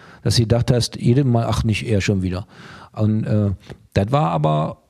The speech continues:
oftmals jemand anders, aber du hattest quasi deinen Freund für die Rundfahrt, hattest du, hattest du ganz oft schon am ersten Tag gefunden und den hast du behalten, bis, bis die Rundfahrt zu Ende war.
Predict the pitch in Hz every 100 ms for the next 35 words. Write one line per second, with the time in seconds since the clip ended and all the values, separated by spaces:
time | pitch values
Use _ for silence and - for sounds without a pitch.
0 | _ - 156 - 160 160 156 - - -
1 | _ _ _ _ _ _ _ - - 117
2 | 113 113 95 127 180 302 - - _ _
3 | - - 120 127 135 117 151 - - 139
4 | 143 123 110 - 127 147 196 185 147 127
5 | 147 165 165 135 135 - - 117 131 -
6 | 131 127 160 180 - 156 - 151 139 139
7 | 139 160 143 147 135 151 160 170 147 170
8 | 139 135 - 127 120 110 139 135 123 131
9 | - - _ _ - 139 - 113 113 117
10 | 110 120 110 110 104 120